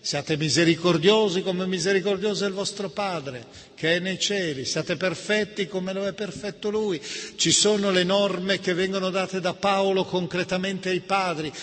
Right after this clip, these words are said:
perché non abbiano a inesprire i loro figli, e i figli perché abbiano ad obbedire, ma alla base c'è quel quadro. La paternità è la grande parabola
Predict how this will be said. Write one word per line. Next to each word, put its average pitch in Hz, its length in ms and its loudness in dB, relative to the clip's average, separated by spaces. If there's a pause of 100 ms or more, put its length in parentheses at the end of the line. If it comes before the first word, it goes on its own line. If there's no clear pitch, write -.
(120)
perché 156 280 0
non 180 160 0
abbiano 185 340 2
a 185 100 0
inesprire 185 880 0
i 180 60 2
loro 185 240 0
figli, 185 720 0
e 165 120 6
i 170 100 10
figli 190 500 4
perché 185 260 0
abbiano 185 320 2
ad 180 100 -2
obbedire, 185 560 2 (340)
ma 180 480 4
alla 196 360 6
base 151 760 0 (100)
c'è 170 240 0
quel 190 240 -4
quadro. 107 640 -8 (760)
La 147 280 0
paternità 165 960 -2 (640)
è 147 320 -4
la 131 200 -6
grande 165 680 -4
parabola 123 840 -6